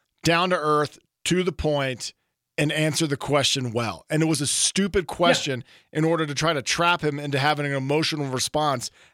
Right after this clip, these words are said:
Speaker 1: after getting beat four to one in a series. I, I wanted to spit on every single media member that put out a news headline of "Giannis erupts when reporter asks him question." It's like, "No, he,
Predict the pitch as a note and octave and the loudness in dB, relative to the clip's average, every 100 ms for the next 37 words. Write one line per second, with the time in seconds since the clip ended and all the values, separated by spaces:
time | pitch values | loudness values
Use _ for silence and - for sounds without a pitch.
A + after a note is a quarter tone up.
0 | - D#3 D#3+ D#3 D#3 D3 A#2 _ _ D#3 | -2 0 0 0 0 -2 -6 _ _ -2
1 | D3 F3+ E3 - - E3+ F3 D3 D#3+ E3 | 0 0 -2 -10 -2 2 2 2 0 0
2 | D3 C3 G3+ A3+ G#2 D#2 - _ _ - | 0 -2 0 0 0 -6 -14 _ _ 0
3 | F#3+ - - D#3+ G#3 F#3+ C3+ _ - D#3 | 2 0 -4 2 4 4 -2 _ -2 2
4 | E3+ D3+ C#3+ - - E3 C#3 D3 D3+ D#3+ | 2 2 0 0 2 2 0 -8 -2 0
5 | E3 D#3+ - E3 D#3 C#3 B2+ - _ - | 2 2 2 0 0 0 -2 -6 _ 0
6 | D3+ D#3+ D#3 C#3+ C#3 C3+ C3 - E3+ E3 | 2 4 2 2 0 0 -2 -2 0 2
7 | C#3+ C#3 C3+ D3 D3+ D3+ C#3 C3 B2+ B2+ | 2 -2 -2 0 0 0 -2 0 -2 -2
8 | A2 - _ - C#3 G3 B3 G#2+ - - | -4 -10 _ -2 2 4 2 -2 -2 -2
9 | - _ - F3 D#3 E3+ G#3 - - D#3 | -4 _ -4 0 2 4 4 2 -6 -2
10 | E3 D#3 D3 - F#3 D#3+ C#3+ C#3+ C#3+ D3+ | 0 0 -4 0 2 2 2 2 0 -2
11 | C3+ A#2+ - - E3 D#3 - A#2+ F2 G2 | -4 -6 -8 -2 2 2 0 -4 -8 -8
12 | C#3+ C#3+ E3+ A#3+ A#3+ | -6 -6 -4 -2 0